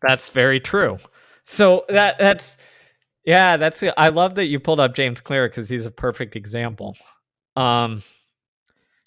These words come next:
and I like to think if we made it to his level, we'd probably, like, why would you need Twitter? Like, you have a newsletter that's, let's say, hundreds of thousands. You control your audience. And actually, you know, someone like, um,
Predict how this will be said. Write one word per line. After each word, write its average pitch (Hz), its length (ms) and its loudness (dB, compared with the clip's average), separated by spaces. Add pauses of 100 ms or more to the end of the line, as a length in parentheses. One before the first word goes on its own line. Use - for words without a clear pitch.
and 147 100 -2
I 156 60 4
like 170 260 2
to - 80 -8
think 139 280 -2
if 143 180 -2
we 143 140 -6
made 135 220 -2
it 127 260 0
to 135 100 -2
his 120 200 0
level, 131 420 0
we'd 120 180 -4
probably, 143 460 0 (260)
like, 190 220 2
why 196 240 6
would 214 300 0
you 220 100 -6
need 120 260 -4
Twitter? 104 540 -4
Like, 139 320 -2 (200)
you 143 180 -4
have 175 260 2
a 180 60 -4
newsletter 143 640 0
that's, 120 260 -4
let's 127 140 -10
say, 117 160 -2
hundreds 139 460 -4
of 113 100 -6
thousands. 135 500 -2
You 156 100 -6
control 160 440 -2
your 117 220 -2
audience. - 600 -10 (920)
And 190 160 4
actually, 196 600 2
you 151 120 -2
know, 147 160 2
someone 190 480 -2
like, 139 340 -2
um, 113 560 -4